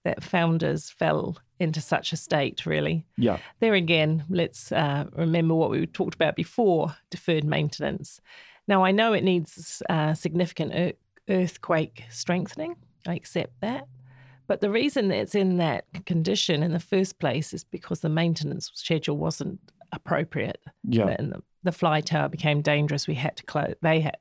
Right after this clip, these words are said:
Speaker 1: the previous council had to close it, and then of course that kicked in the new earthquake strengthening provisions, and the whole project got a lot more expensive.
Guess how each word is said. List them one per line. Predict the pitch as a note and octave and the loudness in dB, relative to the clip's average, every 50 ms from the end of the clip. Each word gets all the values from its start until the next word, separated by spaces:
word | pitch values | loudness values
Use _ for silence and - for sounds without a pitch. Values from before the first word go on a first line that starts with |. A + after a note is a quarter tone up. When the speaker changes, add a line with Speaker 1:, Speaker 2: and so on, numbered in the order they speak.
| _ | _
Speaker 1:
the | - | -12
previous | - - F#3 D3+ D3 D3+ - | -6 -4 -2 -2 -2 -4 -4
council | - D3 C3+ C#3 - B2+ | -4 -4 -4 -4 -4 -4
had | C3+ - - | -4 -4 -4
to | - | -6
close | - - - C#3+ C3+ A#2+ - | -6 -2 -2 -2 0 -2 -4
it, | A2+ - - _ - - - - - - - - | -4 -6 -8 _ -20 -20 -20 -20 -20 -12 -4 0
and | F#3 F3 E3+ | 2 4 4
then | F3+ F3 E3 | 4 4 4
of | D#3+ - | 2 0
course | - - F3+ E3 D#3 - - | 0 0 2 2 2 0 0
that | - D#3 - - - | -2 -2 -2 -2 -4
kicked | - F3 - - - | -6 -6 -4 -4 -2
in | E3 D#3 D3+ | 0 0 2
the | D3 D3 | 2 2
new | D3+ D3 C#3 A#2+ - - | 0 0 0 -2 -2 -2
earthquake | B2+ D3+ D#3 - - - - - - - - - | -2 -4 -4 -6 -8 -4 -2 -2 -2 -2 -4 -8
strengthening | - - - E3 D#3 D#3 - - D#3 D3+ | -8 -2 -2 -2 -2 -2 -4 -4 -4 -4
provisions, | C#3+ - - D#3 D3+ E3 D#3+ - D3+ C#3 - D#3+ - - - | -4 -4 -4 -2 0 0 0 0 -2 -4 -4 -6 -8 -8 -6
and | E3+ D3 | -4 -4
the | D3 | -2
whole | - C#3+ D3+ C#3 | 0 0 0 0
project | - - D3+ D3+ - - - - | 0 -2 -4 -2 -2 -4 -6 -4
got | - D#3+ C#3+ D3 | -4 -2 -2 0
a | |
lot | - D#3+ - | -2 -2 -2
more | F3 D#3+ C#3+ D3 | -2 -2 -4 -4
expensive. | - - - - E3+ D#3 D#3+ - C3+ C3+ | -6 -6 -4 -2 0 0 0 0 -2 -6